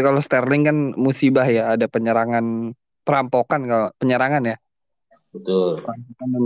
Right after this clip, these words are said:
Speaker 1: penyerangan, ya. Kenapa Inggris? Kayaknya sering terjadi ya di Inggris tuh, eh, rumah-rumah
Speaker 2: Iya.
Speaker 1: kerampokan, terus penyerangan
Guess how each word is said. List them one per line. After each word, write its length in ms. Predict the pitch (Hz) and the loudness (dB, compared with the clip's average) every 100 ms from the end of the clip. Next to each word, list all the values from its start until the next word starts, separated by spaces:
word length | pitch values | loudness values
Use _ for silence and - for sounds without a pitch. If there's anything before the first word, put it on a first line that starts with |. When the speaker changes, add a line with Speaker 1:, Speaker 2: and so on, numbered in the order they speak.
| 117 | 0
Speaker 1:
penyerangan, 560 | 120 117 110 110 123 170 170 - - | 0 2 2 0 -2 -4 -8 -16 -8
ya. 420 | 113 110 104 104 - _ _ _ _ _ _ - - - | -4 -2 -2 -4 -6 _ _ _ _ _ _ -20 -20 -6
Kenapa 340 | 175 247 - 131 | -2 -2 0 0
Inggris? 360 | 135 139 151 156 - - _ _ _ _ _ _ - | 2 2 2 -2 -14 -20 _ _ _ _ _ _ -2
Kayaknya 300 | 185 269 277 247 | 0 2 2 0
sering 280 | 254 269 254 202 | -4 2 4 4
terjadi 320 | 165 160 175 170 | 4 2 2 4
ya 40 | 156 | 2
di 40 | 165 147 | 2 2
Inggris 280 | 147 151 - | 2 0 -2
tuh, 240 | 196 202 - - | -2 -2 -4 -6
eh, 400 | 143 139 135 135 | -2 0 2 0
rumah-rumah 460 | 139 139 135 139 131 | 0 2 2 2 0
Speaker 2:
Iya. 60 | 131 | 2
Speaker 1:
kerampokan, 960 | 131 127 135 - 127 127 127 127 127 131 139 _ _ _ _ _ _ _ _ - - _ _ _ | 0 -2 -8 -8 -2 2 2 0 -4 -8 -12 _ _ _ _ _ _ _ _ -20 -20 _ _ _
terus 360 | - 117 120 120 - | -10 -6 -4 -6 -4
penyerangan 680 | 123 120 117 120 123 120 | -2 0 0 0 0 -2